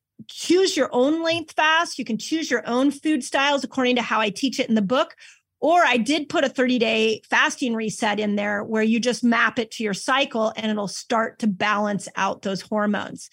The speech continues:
But if you look at the majority of women that are twenty-five, they're high stress. A lot of them are eating the wrong foods. And every single month, they're working against their hormones.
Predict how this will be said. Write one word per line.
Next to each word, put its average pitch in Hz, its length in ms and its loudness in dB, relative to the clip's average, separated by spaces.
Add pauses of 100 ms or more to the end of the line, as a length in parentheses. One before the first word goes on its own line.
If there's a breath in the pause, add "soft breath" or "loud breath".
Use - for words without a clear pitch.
(460 loud breath)
But 135 260 2
if - 180 -2
you 277 120 6
look 359 280 2
at - 100 -2
the 349 60 0
majority 269 480 4
of 220 100 2
women 240 280 2
that 220 100 0
are 208 80 -2
twenty-five, 240 1000 0 (480)
they're 220 140 2
high 262 320 2
stress. - 640 -2 (320)
A 226 40 -4
lot 240 220 4
of 330 60 0
them 311 100 2
are 277 100 2
eating 285 260 0
the 285 80 2
wrong 262 280 2
foods. 202 640 -6 (300 soft breath)
And 240 360 2 (120)
every 302 540 2
single 262 460 0
month, 226 500 4
they're 233 120 0
working 233 480 0
against 226 680 0
their 208 160 0
hormones. 262 800 0